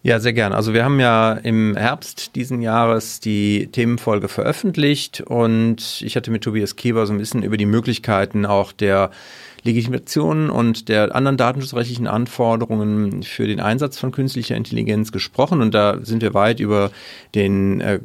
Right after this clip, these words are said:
ja, ich sag mal, wie du es eben schon gesagt hast, das, was aus den Medien nicht wegzudenken war, Chat G P T hinausgegangen, haben also auch auf andere Lösungen geschaut und andere Anwendungsfälle, weil K I ist ja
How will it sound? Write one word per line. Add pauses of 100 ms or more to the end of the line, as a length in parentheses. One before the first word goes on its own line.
(160)
ja,
ich
sag
mal,
wie
du
es
eben
schon
gesagt
hast,
das,
was
aus
den
Medien
nicht
wegzudenken
war,
Chat
G
P
T
hinausgegangen, (360)
haben
also
auch
auf
andere
Lösungen
geschaut
und
andere
Anwendungsfälle,
weil
K
I
ist
ja